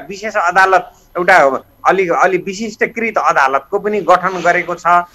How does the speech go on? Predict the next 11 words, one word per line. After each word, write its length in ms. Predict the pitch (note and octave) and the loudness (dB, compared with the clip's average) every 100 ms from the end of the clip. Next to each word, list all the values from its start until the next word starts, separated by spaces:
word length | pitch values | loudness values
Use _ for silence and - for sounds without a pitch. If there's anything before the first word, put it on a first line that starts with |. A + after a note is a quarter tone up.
| - _ G#3 | -20 _ -8
यी 120 | A#3+ | -8
कुराहरू 520 | A#3+ B3 A3+ A#3 A#3 | 0 4 6 6 2
काम 300 | A3+ G3 A3 A3 | 2 2 2 0
नभएका, 440 | F#3 G3+ F#3+ G3 G#3+ | 0 4 4 4 2
यी 140 | G#3+ | 0
कुराहरू 420 | G#3+ A3 G3+ G#3 | -2 4 6 6
काम 260 | G#3 F#3+ G3+ | 2 0 0
नभएका 440 | G3+ F#3 E3 F#3 | 2 4 4 4
कुराहरू 400 | G3+ G3+ F#3+ F#3+ | 0 2 2 4
होइन, 280 | D3 G#3 B3 - - - _ | 4 4 4 0 -6 -20 _
तर 180 | C4+ | 4